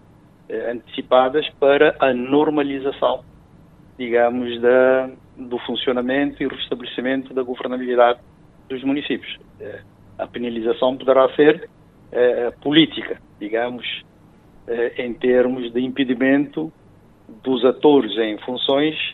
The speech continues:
eh, poderem candidatarem-se em eleições, digamos, eh, intercalares para complementar o mandato. Do ponto de vista legal não há nada,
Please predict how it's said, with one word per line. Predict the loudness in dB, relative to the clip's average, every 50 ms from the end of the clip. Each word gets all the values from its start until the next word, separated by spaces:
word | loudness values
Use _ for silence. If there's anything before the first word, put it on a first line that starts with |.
| _ _ _ _ _ _ _ _ -6
eh, | -4 -2 -2
poderem | -2 -4 -6 -4 2 6 8 8 8 8 6 4 2 0 -4 -14 -20 _ 0
candidatarem-se | 2 2 4 4 4 4 4 6 8 8 8 8 4 0 -4 -4 -6
em |
eleições, | -4 -4 -6 -6 -6 -6 -4 -2 -2 -2 -2 -4 -6 -8 -10 -12 _ _ _ _ _ _ _ _ -8
digamos, | -6 0 2 2 2 2 0 -4 -4 -6 -4
eh, | -4 -4 -4 -4
intercalares | -4 -6 -6 -2 -2 -2 2 2 4 6 6 6 6 4 -2 -6 -4 -2
para | 0 2 4 4 2 2 0 -4 -6
complementar | -6 -6 -6 -4 -4 -4 -4 -2 2 2 2 2
o | 2
mandato. | 0 -2 -2 -4 -8 -10 _ _ -20 -20 -20 _ _ _ _ _ -20 -20 -20 -20 _ _ _ _ -20 _ _ _ _ _ -8
Do | -8 -6
ponto | 2 4 4 4 6
de | 4 2
vista | 2 4 4 4
legal | 8 8 8 8 8
não | 6 4
há | 6
nada, | 6 6 6 4 4 2 -2 -6